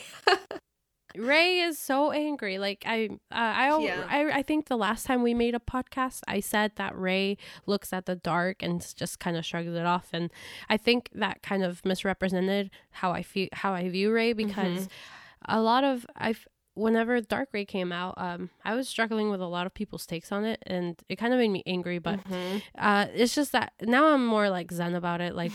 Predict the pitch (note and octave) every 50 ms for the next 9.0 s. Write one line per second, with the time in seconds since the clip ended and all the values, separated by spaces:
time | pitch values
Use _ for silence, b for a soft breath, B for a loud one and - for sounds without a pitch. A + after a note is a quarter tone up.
0 | - F3+ E3+ E3 D#3+ D#3 D#3 D#3 E3 F3 F3+ F#3+ G#3+ A3 B3 B3+ B3 A#3 A3+ G#3+
1 | E3+ E3 E3 E3 - - - F3+ F#3+ G#3 F#3+ F3+ E3+ E3+ E3+ D#3+ E3 E3 - C4+
2 | - D#3 - A#3+ B3 B3 - A#3 A3+ G#3 G#3 G3+ G#3 - - G#3 F#3 G#3 F#3+ F3
3 | E3 - - F#3 - - - - - F3+ G3+ G#3 G#3 G#3+ G#3+ G#3 F3+ E3+ D#3+ D#3+
4 | D#3+ E3 E3 - F3 E3+ - B B B B B B B - - A#3 A#3 A#3 A3
5 | G3 - - _ _ _ - G#3 G#3+ G3 G#3+ B3 C4 C4 A3+ C#4 C#4 C#4+ C#4 -
6 | - D#4 D#4 C#4+ B3 A#3 - D#4+ D#4+ D4+ A#3+ A3+ A#3 G#3 G#3+ G3 G3+ G3+ - B
7 | B B B B - A3 A#3+ D4+ F4+ G4 - - D#4 C#4+ C#4+ C4 A#3 C4 C#4 C#4+
8 | C#4 A#3+ - C4 C4+ C#4+ C4 B3 - - B3+ C#4 C#4+ - - A#3 A3+ G#3 -